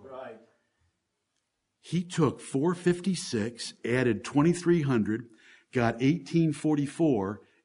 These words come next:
Speaker 2: and it's the mid-eighteen twenties. He starts to preach his doctrine.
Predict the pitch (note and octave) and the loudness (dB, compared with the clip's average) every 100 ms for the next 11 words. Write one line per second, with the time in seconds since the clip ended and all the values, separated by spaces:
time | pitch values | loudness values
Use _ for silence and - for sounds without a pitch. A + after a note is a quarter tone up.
0 | - A#2 C#3 D3 - G#2+ A2+ C3+ D3+ D3 | -2 4 4 2 0 2 4 4 4 2
1 | B2 D3 - D3+ D3+ D3 C#3+ C3+ C3 F#2 | 0 0 -2 -2 0 0 -2 2 2 2
2 | - - _ _ _ _ _ _ _ _ | -2 -12 _ _ _ _ _ _ _ _
3 | _ - D3+ C#3 - C#3+ D3+ D3 - F2 | _ -6 -4 -4 0 2 2 0 -6 -6
4 | - C3+ D3 D3 - C#3 C#3+ D3 - - | 0 4 4 2 0 4 4 4 -2 -2
5 | A2 G#2 - G2+ E2 D#2 | 0 -2 -6 -6 -4 -8